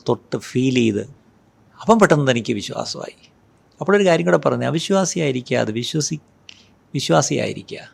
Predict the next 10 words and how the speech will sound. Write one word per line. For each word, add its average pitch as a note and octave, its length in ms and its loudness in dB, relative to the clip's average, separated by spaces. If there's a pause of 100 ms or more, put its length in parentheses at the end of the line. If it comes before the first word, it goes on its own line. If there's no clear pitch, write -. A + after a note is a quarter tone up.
(320)
അല്ലേ? A2+ 220 -8 (400)
അപ്പം C#3 200 4 (300)
വി-, F#3+ 280 0
അവിശ്വസിക്കുന്ന, F3 840 4
കണ്ടാൽ G#3+ 720 6
മാത്രമേ F3+ 540 6
ഞാൻ E3+ 220 4
വിശ്വസിക്കൂ D3 680 0 (400)
എന്ന് E3+ 180 8
പറഞ്ഞ D3+ 300 6